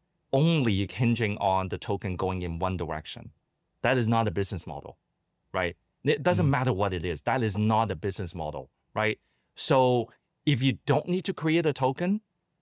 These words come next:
Speaker 1: but you're creating a Web three business, you are transferring value one way or another, depending on what the, what that is,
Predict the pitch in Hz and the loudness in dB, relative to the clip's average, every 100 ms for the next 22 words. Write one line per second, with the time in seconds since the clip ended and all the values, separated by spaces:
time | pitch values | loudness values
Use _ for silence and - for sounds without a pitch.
0 | _ _ 120 113 120 117 110 123 107 117 | _ _ 0 2 2 2 2 -2 0 2
1 | 117 101 107 - 110 90 107 123 113 104 | 2 0 -2 -2 -4 -2 -2 0 0 -2
2 | - _ _ - 110 117 117 107 104 104 | -8 _ _ -6 0 2 2 2 2 0
3 | 117 113 113 104 107 104 104 104 101 98 | 0 0 0 0 2 0 0 0 0 -2
4 | 104 104 104 104 95 95 98 101 90 101 | -2 0 0 0 0 0 -2 -4 -4 -6
5 | 98 92 92 95 98 98 90 87 104 135 | -4 -4 -6 -6 -6 -6 -4 -2 -2 -2